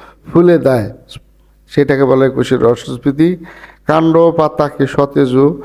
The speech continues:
খাড়া রাখতে সাহায্য করে। ফুলের পাপড়ি বন্ধ বা খুলতে পারে। তাছাড়া প্রাণীর অন্ত্রে, অ-, অস্ত্রে হয়েছে, আসলে অন্ত্রে হবে, প্রাণীর, প্রাণীর অন্ত্রে খাদ্য শোষিত হতে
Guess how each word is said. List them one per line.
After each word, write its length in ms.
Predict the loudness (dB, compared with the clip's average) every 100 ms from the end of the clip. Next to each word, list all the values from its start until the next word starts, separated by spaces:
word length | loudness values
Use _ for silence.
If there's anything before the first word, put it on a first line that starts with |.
| -18 -20 -8
খাড়া 280 | -4 0 0
রাখতে 320 | -2 -4 -8
সাহায্য 340 | -2 -2 0 0
করে। 260 | 2 2 0 -4 -14 -20 _ _ -4
ফুলের 340 | 0 4 2 2
পাপড়ি 520 | -2 -2 -4 0 2
বন্ধ 300 | 2 2 2 2
বা 160 | 2
খুলতে 380 | 0 -2 -2 0
পারে। 360 | 0 0 0 -2 -4 -18 -6
তাছাড়া 420 | -6 -2 -2 0 -2 -8 -20 -20 _ -4
প্রাণীর 380 | -2 2 2 0 0
অন্ত্রে, 540 | 0 0 -2 0 2 2 0 -8 -20 _
অ-, 280 | -2 0 0 -2 -2
অস্ত্রে 340 | -2 -2 0 2
হয়েছে, 240 | 2 2 0
আসলে 200 | 2 2
অন্ত্রে 420 | 2 0 0 0
হবে, 260 | 0 2 2 0 -6 -20 -20 -20 -20 _
প্রাণীর, 340 | -4 0 2 0 -4 -18 _ _ _ _ _ _ _ -2
প্রাণীর 320 | 2 2 2 0
অন্ত্রে 380 | 0 0 -2 -2
খাদ্য 420 | -2 -4 -2 0 2 2
শোষিত 340 | 0 -4 -4 0
হতে 300 | 0 2 0